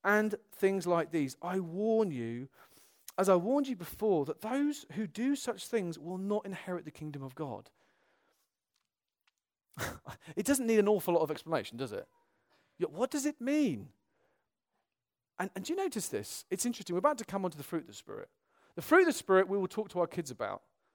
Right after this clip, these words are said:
Isn't it fascinating? In the previous couple of verses, it's talking about orgies and sorcery. Isn't that incredible? I, I just find the fact that the Bible is so, <sighs> how can I put it, just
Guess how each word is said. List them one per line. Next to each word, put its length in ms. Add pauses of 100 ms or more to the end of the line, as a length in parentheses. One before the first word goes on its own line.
(340)
Isn't 180
it 80
fascinating? 640
In 100
the 80
previous 440
couple 240
of 60
verses, 440
it's 140
talking 420
about 260 (120)
orgies 720 (480)
and 160
sorcery. 680 (1600)
Isn't 140
that 140
incredible? 540 (1500)
I, 120
I 100
just 200
find 280
the 40
fact 240
that 100
the 80
Bible 540
is 120
so, 640 (560)
<sighs> 500
how 500
can 140
I 40
put 220
it, 120
just 260